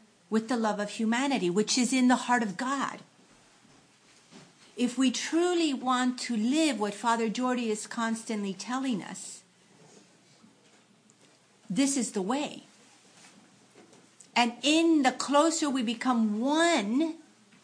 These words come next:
with Christ in God, our life, this is what the path teaches us, is transformed and actually can touch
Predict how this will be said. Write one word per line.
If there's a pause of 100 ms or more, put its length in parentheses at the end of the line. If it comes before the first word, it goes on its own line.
(200)
with
Christ (140)
in
God, (1600)
our
life, (200)
this
is
what
the
path
teaches
us, (300)
is
transformed (1080)
and
actually
can
touch